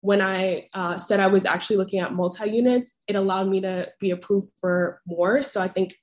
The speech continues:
about half a million dollars is what I was approved for.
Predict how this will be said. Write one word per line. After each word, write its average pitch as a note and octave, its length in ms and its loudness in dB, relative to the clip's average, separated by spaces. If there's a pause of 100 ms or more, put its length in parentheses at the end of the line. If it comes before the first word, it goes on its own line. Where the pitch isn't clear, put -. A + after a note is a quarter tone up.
(120)
about F#3+ 260 0
half F#3 300 -2
a F#3+ 60 -2
million F#3 280 2
dollars F#3+ 560 -2
is G#3 140 -8
what G#3 100 0
I G#3 60 0
was G3 160 0
approved F3+ 400 -4
for. C4+ 320 2